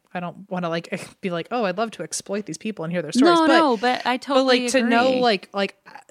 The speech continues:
Speaker 1: to be able to finally bond outside of that world with someone who gets it would, I can't even imagine how powerful that would be too.
Speaker 2: I was about to say, it must be really powerful to know, like, "Hey, I'm not,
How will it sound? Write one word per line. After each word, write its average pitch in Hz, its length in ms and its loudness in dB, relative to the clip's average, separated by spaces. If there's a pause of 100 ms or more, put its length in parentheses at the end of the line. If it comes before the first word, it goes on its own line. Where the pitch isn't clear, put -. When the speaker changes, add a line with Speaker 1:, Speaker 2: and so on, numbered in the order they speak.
(120)
Speaker 1:
to - 140 -2
be 226 160 0
able 220 140 0
to 214 80 -2
finally 208 380 -2
bond 180 560 -4
outside 185 560 -4
of 185 140 -6
that 196 200 -6
world 196 220 -4
with 190 100 -6
someone 180 280 -6
who 170 180 -10
gets - 340 -12
it 208 160 -2
would, 180 320 -6
I 185 140 -4
can't 185 340 -8
even 175 160 -6
imagine 170 300 -8
how 180 100 -4
powerful 165 420 -8
that 170 200 -4
would 175 100 -10
be 156 160 -12
too. 170 340 -6 (280)
Speaker 2:
I 262 80 2
was 262 100 -2
about 262 140 2
to 262 60 -6
say, 277 100 -2
it 214 60 -4
must 220 180 -4
be 277 100 -2
really 220 340 -4
powerful 196 440 -4
to 208 100 -4
know, 202 240 -4
like, 190 340 -4 (120)
"Hey, 214 440 -2
I'm 202 180 -4
not, 208 320 -4